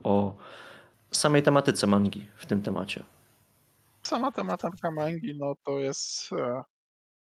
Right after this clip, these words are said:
Speaker 2: jeden z tych nasz-, e, tutaj tych przypadków, myślę, że to jest jednak główny temat, nie? E,
Speaker 1: Mhm.
Speaker 2: że, no,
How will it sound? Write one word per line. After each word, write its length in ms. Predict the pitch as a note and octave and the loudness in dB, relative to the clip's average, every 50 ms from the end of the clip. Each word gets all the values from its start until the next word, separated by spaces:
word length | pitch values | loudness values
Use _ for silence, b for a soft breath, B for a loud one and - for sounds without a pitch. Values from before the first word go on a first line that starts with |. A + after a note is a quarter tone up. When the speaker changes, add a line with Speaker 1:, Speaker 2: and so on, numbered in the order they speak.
| _ - | _ 0
Speaker 2:
jeden 260 | - C#3+ C#3+ D3 C#3+ C3+ | 2 4 4 4 4 2
z 100 | - - | 0 -6
tych 120 | - - - - - | -6 -8 -8 -6 0
nasz-, 280 | D3 D3 C#3+ - - _ - | 2 2 2 2 -2 _ -4
e, 280 | D3 C#3 C3 B2+ B2 A#2+ | -4 -2 -2 -4 -6 -6
tutaj 280 | - C#3 - C3 C3 | -8 -6 -4 -4 -4
tych 160 | - - - | -4 -10 -16
przypadków, 480 | - - D3 - - C3+ - - C#3 - - | -10 -10 -4 2 2 2 2 0 -14 -12 -8
myślę, 280 | C3+ C3 - - C#3+ C#3 | -8 -6 -4 -2 -4 -4
że 200 | D3 C#3+ B2+ B2 | -2 -2 -2 -2
to 100 | - C3 | 0 0
jest 200 | B2 B2+ - - | 0 0 -2 -4
jednak 300 | C3+ B2+ B2+ B2+ B2+ - _ - | -6 -4 -4 -4 -6 -6 _ -18
główny 500 | - - - D3 D3+ C3+ B2 A#2+ A#2 A#2 | -12 -2 4 6 6 6 8 6 4 4
temat, 340 | - A2 A2 G#2+ G#2+ G#2+ - - - | 6 6 4 4 4 0 -2 -6 -10
nie? 160 | A#2 A2+ A#2 C3 _ _ _ _ _ _ _ _ _ _ _ - | -8 -8 -8 -8 _ _ _ _ _ _ _ _ _ _ _ -14
E, 280 | B2 A#2 A#2 A#2+ B2 A#2 | -12 -10 -10 -6 0 2
Speaker 1:
Mhm. 280 | A2+ A2+ A#2 B2+ C#3+ D#3 - | 4 4 4 4 2 0 -4
Speaker 2:
że, 200 | - - - C3 - _ _ - - | -8 -10 -10 -10 -14 _ _ -20 -12
no, 100 | - C3 | -10 -10